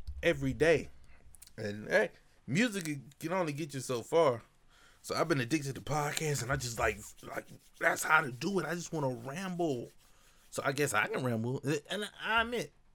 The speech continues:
it is not as easy as I thought it would be. Like, I'm five minutes, six minutes into this thing, and I'm like, "Oh, I done ran out of jib jab, the tit tab, and pop pop about." And the fact of the matter is, 'cause it's the first episode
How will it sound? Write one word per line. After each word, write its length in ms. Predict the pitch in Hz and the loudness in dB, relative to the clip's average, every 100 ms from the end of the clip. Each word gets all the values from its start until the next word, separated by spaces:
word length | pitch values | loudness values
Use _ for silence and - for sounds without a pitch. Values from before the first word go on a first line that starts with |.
| _ _ _ _ - | _ _ _ _ -8
it 200 | 135 117 | -6 -6
is 200 | 101 95 | -6 -6
not 400 | 117 160 185 - | -6 -4 -4 -6
as 240 | 120 92 - | -6 -6 -8
easy 480 | 123 151 160 170 170 | -6 -4 -4 -6 -6
as 240 | 120 117 120 | -6 -4 -6
I 100 | 110 - | -8 -6
thought 240 | 101 101 | -4 -2
it 120 | 98 | -4
would 180 | 101 98 | -8 -10
be. 280 | 104 - - - - - | -10 -10 -14 -20 -20 -8
Like, 180 | 101 101 | -4 0
I'm 240 | 135 139 - - - | 0 0 -6 -18 6
five 760 | 131 123 107 92 - 95 - - 98 | 8 10 8 6 0 -12 -20 -16 -6
minutes, 720 | 110 127 113 107 - - - - - _ | 0 2 2 0 -4 -6 -6 -12 -20 _
six 600 | - - - 143 - - | -6 -2 2 2 2 -2
minutes 460 | 110 123 117 107 - | 0 2 2 0 -2
into 360 | 123 135 131 110 | 0 2 2 0
this 200 | 98 - | -2 -2
thing, 400 | - 98 98 98 | -2 -2 -2 -4
and 100 | 98 | 0
I'm 220 | 107 104 | 0 0
like, 160 | 92 - | -6 -6
"Oh, 400 | 92 123 104 - - - - - - - | 0 2 2 -2 -14 -20 -20 -20 -8 6
I 160 | 131 | 8
done 160 | 120 107 | 8 6
ran 220 | 104 107 | 2 2
out 200 | 107 104 | 2 2
of 100 | 101 | 0
jib 320 | 98 117 131 | 2 4 4
jab, 400 | 101 120 131 139 | 4 4 6 6
the 80 | 123 | 2
tit 360 | 110 160 143 - | 0 2 2 0
tab, 400 | 131 139 151 135 | 2 4 2 -2
and 140 | - 139 | -2 4
pop 240 | 156 - | 4 6
pop 260 | 160 165 139 | 4 4 0
about." 360 | 127 165 170 | 0 2 2
And 80 | 151 | -2
the 40 | |
fact 300 | - 196 180 | -2 -2 -2
of 80 | 180 | -4
the 40 | 185 | -4
matter 220 | 202 196 | -4 -4
is, 200 | 190 - | -6 -4
'cause 200 | - 190 | -4 -4
it's 140 | 190 | -6
the 120 | 160 | -8
first 340 | 143 196 185 - | -4 -2 -2 -2
episode 600 | 180 196 170 185 185 - | -6 -6 -8 -2 -2 -2